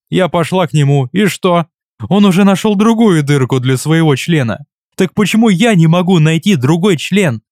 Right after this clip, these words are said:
Я хочу твой член, твой. Не чей-то ещё. Дай мне это. И я не прошу, я требую». Она подходит и обвивает мою шею руками.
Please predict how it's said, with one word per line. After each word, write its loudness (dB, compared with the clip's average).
Я 0
хочу -2
твой 0
член, -2
твой. 0
Не 2
чей-то 0
ещё. 0
Дай 0
мне 2
это. -4
И 0
я 2
не 0
прошу, -2
я 0
требую». 0
Она -2
подходит -2
и 0
обвивает 0
мою 2
шею 0
руками. -4